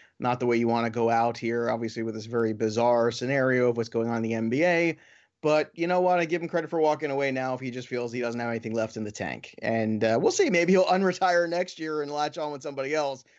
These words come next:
We all know stranger stories have happened. We've seen that happen time and time again. Uh, certainly a great career, certainly a Hall of Famer, but I don't know. I, I, I struggle with putting him in that same class as all-time great. Uh, may-, the numbers might stack up that way, but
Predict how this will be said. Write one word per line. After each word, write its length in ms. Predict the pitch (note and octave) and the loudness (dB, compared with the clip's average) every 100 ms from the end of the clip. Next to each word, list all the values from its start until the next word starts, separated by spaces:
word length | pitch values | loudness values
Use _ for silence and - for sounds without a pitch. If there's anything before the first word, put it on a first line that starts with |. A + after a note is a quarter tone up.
| _ - | _ -4
We 120 | F#3+ | 0
all 160 | G#3+ | 0
know 160 | A3 G#3 | 0 -2
stranger 460 | - F#3+ G3 F#3 F3+ | -2 -4 -4 -4 -4
stories 480 | F#3 F3+ E3+ D#3+ | -2 0 2 0
have 120 | D3 C#3+ | 0 0
happened. 500 | D#3 D3 C3 B2+ B2+ | 0 0 -2 -6 -6
We've 140 | B2+ | -8
seen 200 | C3+ C3 | -6 -4
that 180 | B2 A#2 | -4 -4
happen 300 | A#2+ A#2+ A#2 | -6 -8 -6
time 220 | A#2+ A#2 | -6 -4
and 80 | A#2 | -6
time 180 | A2 G#2+ | -6 -6
again. 380 | G#2 G#2 D3+ - - - - | -6 -6 -6 -8 -16 -20 -2
Uh, 160 | C3+ | 0
certainly 340 | B2+ - F4 C#4 | 2 2 2 2
a 60 | |
great 240 | C#3+ D#3 D3 | 4 0 0
career, 180 | D#3 C#3 | -2 -4
certainly 300 | B3 B3+ D#3 | -4 -6 -4
a 60 | |
Hall 200 | C3 D#3 | -2 0
of 120 | B2+ - | 0 0
Famer, 360 | D3+ C#3+ C3 | -2 0 -2
but 240 | B2 C3 - - - _ _ - | 0 -2 -4 -20 -20 _ _ -4
I 100 | E4 | 2
don't 160 | F4 A3+ | 2 2
know. 280 | B2+ - - | 0 -4 -6
I, 180 | E3 F3+ | -6 -4
I, 320 | D#3 F3 B3+ - | 0 0 0 0
I 120 | F#3 | 0
struggle 380 | A3+ - B3 A3 | -2 -6 -2 0
with 120 | E3 | 0
putting 260 | - E3+ D3+ | -2 -4 -4
him 200 | C#3+ C3+ | -4 -4
in 80 | B2+ | -2
that 240 | B2 A#2 | -4 -4
same 220 | D3 C3 | -4 -4
class 360 | A#2+ B2+ B2 A#2+ | -4 -2 -2 -4
as 100 | A#2+ | -6
all-time 600 | B2+ B2+ B2+ B2+ A#2+ A2+ | -2 0 -2 -4 -4 -4
great. 460 | A2 G#2+ C3+ - - _ _ _ | -4 0 0 -2 -10 _ _ _
Uh, 160 | D3 C3+ | -2 -2
may-, 160 | D3 D#3 | -2 -2
the 160 | E3 | 0
numbers 460 | F3+ G#3 A3+ F3+ C3 | 2 2 2 0 0
might 240 | B2 A#2+ | -6 -6
stack 320 | - A#2+ A#2 A2+ | -4 -4 -4 -6
up 160 | A#2 | -6
that 240 | B2 A2+ G#2+ | -4 -4 -4
way, 280 | A#2 A#2+ | -4 -4
but 280 | D3+ F3+ - | -2 -4 -6